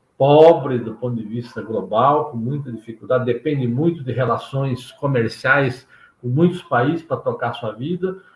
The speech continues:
assim como Cuba, depende muito do turismo, tem muita dificuldade, mas mesmo assim esses países,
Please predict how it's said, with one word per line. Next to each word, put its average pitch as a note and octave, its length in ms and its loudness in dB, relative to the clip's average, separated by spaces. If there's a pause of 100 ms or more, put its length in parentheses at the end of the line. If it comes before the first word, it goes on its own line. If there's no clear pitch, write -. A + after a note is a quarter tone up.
assim - 280 -4
como A#3 280 -2
Cuba, G3+ 360 0
depende C#3+ 460 -4
muito D#3+ 340 -4
do A#2+ 200 -8
turismo, D#3+ 640 -6 (160)
tem B2 100 0
muita E3 440 4
dificuldade, D#3+ 840 -2 (320)
mas C#3+ 220 0
mesmo G#3 320 6
assim G3+ 280 -2
esses G#3 240 -6
países, D#3 680 -2